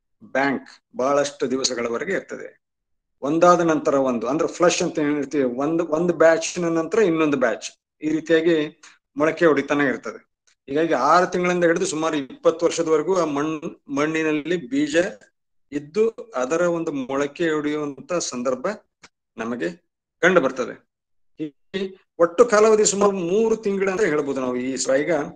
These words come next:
ಹೆಚ್ಚು ಕಡಿಮೆ ಒಂದು ಮೂರು ಅಂಶ, ಇಪ್ಪತ್ತರಿಂದ ಇಪ್ಪತ್ತೈದು ದಿವಸ ಅದು ಬೆಳೆ ಒಳಗಡೆನೆ ಇರ್ತದೆ, ಮಣ್ಣಿನ ಒಳಗಡೆನೆ ಇರ್ತದೆ. ಬಹಳಷ್ಟು ಸಾರಿ ಅದು ಹೊರಗಡೆ, ಹೊರಗಡೆ ಕಾಣೋದಿಲ್ಲ. ಬಹಳಷ್ಟು ಸಾರಿ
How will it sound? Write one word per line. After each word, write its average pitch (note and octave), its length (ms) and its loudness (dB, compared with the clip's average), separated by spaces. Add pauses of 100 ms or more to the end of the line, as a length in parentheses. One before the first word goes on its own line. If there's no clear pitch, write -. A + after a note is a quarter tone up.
(300)
ಹೆಚ್ಚು E3+ 200 -2
ಕಡಿಮೆ G#3 260 2
ಒಂದು F3+ 440 2
ಮೂರು F3+ 240 2
ಅಂಶ, E3+ 200 0 (540)
ಇಪ್ಪತ್ತರಿಂದ F#3 540 -2
ಇಪ್ಪತ್ತೈದು E3+ 880 0
ದಿವಸ E3 280 -4
ಅದು E3 260 -2
ಬೆಳೆ C3+ 320 -2 (840)
ಒಳಗಡೆನೆ C#3 500 -2
ಇರ್ತದೆ, A#2 300 -8
ಮಣ್ಣಿನ C#3+ 380 -6
ಒಳಗಡೆನೆ C#3 400 -2
ಇರ್ತದೆ. A#2 240 -10
ಬಹಳಷ್ಟು D3+ 420 -2
ಸಾರಿ F3 260 2
ಅದು F3+ 120 0
ಹೊರಗಡೆ, F3 340 2
ಹೊರಗಡೆ D#3+ 400 -2
ಕಾಣೋದಿಲ್ಲ. D#3+ 460 -2 (840)
ಬಹಳಷ್ಟು E3+ 360 0
ಸಾರಿ F3 600 0